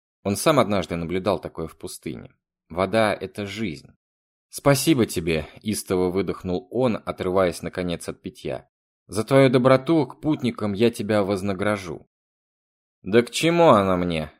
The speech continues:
пожал солдат плечами, протягивая руку за мехом. Расстаться с ним Киру оказалось не так-то просто, но он превозмог себя, слегка устыдясь своей скоредности. "Значит, к тому.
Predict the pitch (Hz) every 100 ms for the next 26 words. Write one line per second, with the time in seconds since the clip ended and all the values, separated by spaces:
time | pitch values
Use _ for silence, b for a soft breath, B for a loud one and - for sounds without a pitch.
0 | _ 92 85 90 82 92 90 85 - 85
1 | - 120 120 87 80 - 87 98 90 82
2 | 85 85 - 80 87 85 73 - - -
3 | _ _ _ - 101 104 127 123 110 -
4 | 117 107 - 110 104 95 107 104 104 95
5 | - 101 107 98 - - 123 143 - -
6 | 80 78 82 113 113 110 98 - 113 107
7 | 107 107 87 - 92 101 131 95 - 85
8 | 80 - 90 87 95 - 95 90 82 -
9 | 85 80 - 95 90 71 50 - _ _
10 | _ _ _ _ _ _ - 110 156 160
11 | 147 - 160 160 123 82